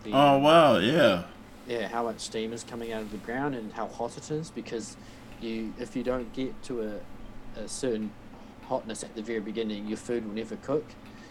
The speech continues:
Speaker 1: 'cause essentially what you want is you want
Speaker 2: Unsafe to eat as well, yeah.
Speaker 1: Yeah, yeah, yeah. So you, as long as you get to a certain level of hotness at the very beginning, you know that you just need to leave it in for longer, um, for it to get cooked, right? So, like, what, what,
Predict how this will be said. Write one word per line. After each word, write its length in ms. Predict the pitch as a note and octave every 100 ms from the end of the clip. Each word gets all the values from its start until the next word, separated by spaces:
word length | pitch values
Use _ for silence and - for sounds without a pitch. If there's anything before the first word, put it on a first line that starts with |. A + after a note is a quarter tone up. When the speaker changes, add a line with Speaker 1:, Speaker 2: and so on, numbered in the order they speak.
| -
Speaker 1:
'cause 140 | A#2+
essentially 400 | G#2+ - B2+ - A#2
what 140 | G#2+
you 80 | A2
want 180 | G#2+ G#2
is 120 | G#2 -
you 60 |
want 220 | G#2+ B2+ A#2
Speaker 2:
Unsafe 420 | G#2 C#3 B2 -
to 80 | A2
eat 320 | F#2+ A#2 A2+
as 160 | F#2+ F2+
well, 320 | F#2+ G2+ F#2+
yeah. 140 | F2+ G2+ F2+ F2+
Speaker 1:
Yeah, 60 | A2+
yeah, 140 | G#2+ F2+ - - -
yeah. 80 | F#2+
So 260 | - A#2+ A#2 B2
you, 120 | C3 C3
as 140 | B2+
long 240 | C#3+ D#3 E3
as 140 | D3
you 60 | C#3
get 260 | C3+ B2
to 160 | - A#2
a 40 | G#2+
certain 420 | - C#3 C3+ B2+
level 180 | A#2+ A#2
of 200 | G#2+ -
hotness 480 | A2+ A2 A2 G#2+ -
at 100 | A2
the 80 | A2
very 240 | B2+ C#3
beginning, 460 | B2+ A#2 A#2 A2 G2+
you 100 | G#2+
know 320 | G#2 A2+ A2+ G#2+
that 240 | G#2+ G2+ - - - A2+
you 60 |
just 220 | A#2 A2
need 120 | A#2+ G#2+ G#2+
to 60 |
leave 260 | G#2+ A2+ A2
it 100 | G2+ A#2
in 140 | G#2+ F#2+
for 120 | G#2+
longer, 640 | G2+ G#2 A2 A2+ G#2 F2+ F#2+ - - - - G2+
um, 200 | G2 F#2
for 220 | - A2
it 80 | G#2+
to 80 | A2+ F#2+
get 120 | G#2 G2 -
cooked, 300 | D3 A3 - -
right? 200 | B2 D3
So, 160 | - A2+
like, 200 | A2 G#2 -
what, 120 | A2 - - - - - - A2+
what, 220 | A2+